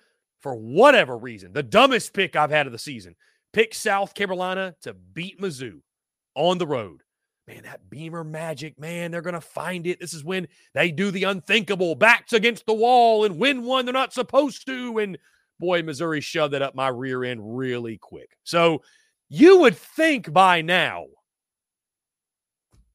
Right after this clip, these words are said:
I would have learned my lesson, but here I am,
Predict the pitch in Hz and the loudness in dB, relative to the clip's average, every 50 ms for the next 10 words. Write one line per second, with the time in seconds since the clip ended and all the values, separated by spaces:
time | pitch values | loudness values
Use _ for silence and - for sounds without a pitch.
0 | _ _ _ _ 135 165 185 185 180 165 156 175 185 190 180 175 170 165 170 190 | _ _ _ _ 4 4 4 4 2 0 0 0 0 0 0 0 0 2 2 0
1 | 202 196 - 202 190 175 147 127 131 127 123 123 _ _ _ _ _ _ _ _ | 0 0 -4 -10 -10 -10 -8 -6 -4 -4 -4 -6 _ _ _ _ _ _ _ _
2 | _ _ _ _ _ _ _ _ _ _ _ _ _ _ _ _ _ _ _ _ | _ _ _ _ _ _ _ _ _ _ _ _ _ _ _ _ _ _ _ _
3 | _ _ _ _ _ _ _ _ _ _ _ _ _ _ _ _ _ _ _ _ | _ _ _ _ _ _ _ _ _ _ _ _ _ _ _ _ _ _ _ _
4 | _ - - - - _ _ _ _ - - 160 185 202 214 208 214 220 226 214 | _ -20 -20 -18 -20 _ _ _ _ -8 -4 -2 0 2 2 2 0 0 0 -2
5 | 180 156 131 113 | -2 -4 -8 -14